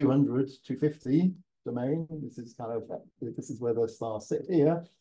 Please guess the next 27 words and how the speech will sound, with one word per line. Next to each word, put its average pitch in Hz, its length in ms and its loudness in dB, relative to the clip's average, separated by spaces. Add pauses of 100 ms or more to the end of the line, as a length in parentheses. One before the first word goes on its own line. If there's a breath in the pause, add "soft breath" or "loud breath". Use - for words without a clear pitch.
(380)
then 139 160 6
it 131 140 2
does 147 160 6
open 143 220 4
up 123 120 -6
possibility 147 680 2
of, 120 280 2 (600)
uh, 123 100 -2 (180)
for - 80 -8
metal 123 240 -2
poor 175 560 2 (360)
massive, 113 400 -12
really 123 120 -6
massive 101 240 -12
stars, 104 540 -8 (480)
these 107 300 -8
pair 117 240 0
instability 110 520 -6
or 92 80 -4
pair 107 280 -2 (100)
production 104 560 -4
supernovae, 98 600 -8 (220)
which - 240 -8
basically 101 260 -6
blow 113 180 0
themselves 104 340 -4
apart. 98 400 -2